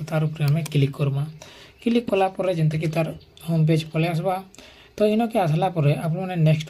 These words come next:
ପ୍ରୋସେସରେ ଯେନ୍ଥିରେ କି ଗୋଟେ ହଉଛି ଯେନ୍ଟାକି ଲିଙ୍କ ଆଧାର ଷ୍ଟାଟସ୍, ଯେନ୍ଥିରେ କି ତାର ଉପରେ ଆମେ କ୍ଲିକ୍ କରିଦେମା। ଯଦି ଆପଣମାନେ ଆଗରୁ ଲିଙ୍କ ଅଛେ ବେଲେ ପହିଲା ଆପଣମାନେ ଚେକ୍ କରିନୁନ୍, ଯେନ୍ତିକି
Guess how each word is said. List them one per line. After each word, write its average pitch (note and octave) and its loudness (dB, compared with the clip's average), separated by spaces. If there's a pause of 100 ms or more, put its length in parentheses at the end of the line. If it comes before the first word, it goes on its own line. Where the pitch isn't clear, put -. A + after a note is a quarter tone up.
ପ୍ରୋସେସରେ D#3+ -2 (100)
ଯେନ୍ଥିରେ D#3+ -2
କି E3 -6 (920)
ଗୋଟେ D#3+ 4
ହଉଛି E3 2
ଯେନ୍ଟାକି E3 0
ଲିଙ୍କ D#3+ 2
ଆଧାର D3+ 0
ଷ୍ଟାଟସ୍, D#3 -2 (600)
ଯେନ୍ଥିରେ E3 4
କି E3 0
ତାର D3+ 0
ଉପରେ D3 0
ଆମେ D3+ 2 (100)
କ୍ଲିକ୍ D3 2
କରିଦେମା। C3+ 0 (120)
ଯଦି E3 0
ଆପଣମାନେ D#3 2 (100)
ଆଗରୁ D3+ 2
ଲିଙ୍କ D3+ 2 (260)
ଅଛେ D3+ 0
ବେଲେ C#3+ 2 (180)
ପହିଲା D3+ 4
ଆପଣମାନେ D#3 0
ଚେକ୍ G3 0
କରିନୁନ୍, D#3+ 4
ଯେନ୍ତିକି C#3+ 2